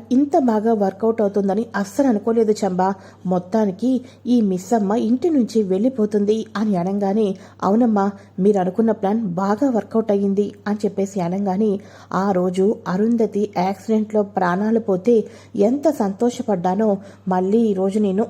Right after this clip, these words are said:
అంత సంతోషపడుతున్నాను. ఇప్పుడు నా టైమ్ మొదలవుతుందే, ఇప్పుడు నా టైమ్ మొదలవుతుంది" అని చెప్పేసేసి మనోహరి అయితే నిద్రపోవటానికి లోపలకైతే వెళ్ళిపోతుంది.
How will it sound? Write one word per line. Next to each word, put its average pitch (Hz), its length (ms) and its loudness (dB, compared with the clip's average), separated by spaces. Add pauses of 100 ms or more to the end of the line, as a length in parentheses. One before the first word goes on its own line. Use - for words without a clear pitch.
అంత 269 300 -2
సంతోషపడుతున్నాను. 196 1120 -2 (280)
ఇప్పుడు 262 380 2
నా 240 200 2
టైమ్ 196 440 0
మొదలవుతుందే, 196 720 2 (280)
ఇప్పుడు 262 300 0
నా 277 200 0
టైమ్ 196 380 0
మొదలవుతుంది" 208 720 0 (120)
అని 214 200 -4
చెప్పేసేసి 190 600 -4 (300)
మనోహరి 214 520 2
అయితే 185 240 -2
నిద్రపోవటానికి 196 800 0
లోపలకైతే 196 720 -2
వెళ్ళిపోతుంది. 190 800 -2